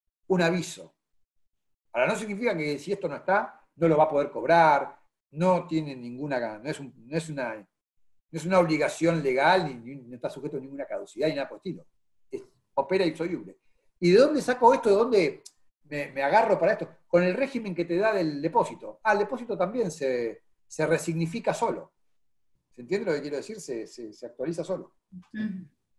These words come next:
Speaker 2: Sí, igualmente ahí podemos aplicar lo que explicó Nicolás del artículo setenta y cinco de las notificaciones electrónicas,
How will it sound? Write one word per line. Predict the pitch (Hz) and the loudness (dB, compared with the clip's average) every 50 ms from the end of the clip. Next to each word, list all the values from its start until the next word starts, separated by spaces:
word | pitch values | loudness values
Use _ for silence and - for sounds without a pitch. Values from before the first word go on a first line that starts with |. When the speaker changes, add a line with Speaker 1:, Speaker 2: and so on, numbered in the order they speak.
| _ _ _ _ _ _ _ _ _ _ _ | _ _ _ _ _ _ _ _ _ _ _
Speaker 2:
Sí, | _ - 269 254 226 | _ -4 -2 -2 -2
igualmente | 233 233 247 254 262 302 294 311 285 | -2 -2 -2 0 0 0 0 0 0
ahí | 277 | -2
podemos | 269 269 262 269 269 285 277 | 0 -2 -2 0 0 0 0
aplicar | 269 233 220 233 247 - 240 208 | 0 -4 -4 -6 -4 -2 -2 -2
lo | 196 190 180 | -2 -2 -4
que | 180 | -4
explicó | 185 185 190 180 190 190 - 240 240 | -6 -6 -6 -8 -8 -6 -6 -8 -6
Nicolás | 240 240 233 - 240 240 240 240 254 | -6 -6 -6 -4 -4 -2 -2 -2 -2
del | 240 220 | -2 -2
artículo | 202 190 185 233 226 - 233 226 220 | -4 -4 -4 -6 -8 -8 -6 -6 -6
setenta | 220 214 185 185 196 190 185 180 190 | -6 -6 -6 -6 -4 -4 -4 -4 -4
y | 214 | -4
cinco | 214 - - 269 247 247 240 247 | -4 -2 0 2 2 2 0 0
de | 240 214 180 | -2 -2 0
las | 175 185 | 0 0
notificaciones | 190 185 180 185 180 - 180 180 175 180 - 208 208 208 214 - | -2 -2 -2 -2 -4 -4 -4 -4 -4 -4 -4 -6 -10 -10 -8 -6
electrónicas, | 202 196 190 - 247 233 226 214 202 185 190 208 208 226 240 - | -6 -6 -6 -4 -4 -4 -4 -2 -4 -4 -4 -4 -4 -4 -4 -8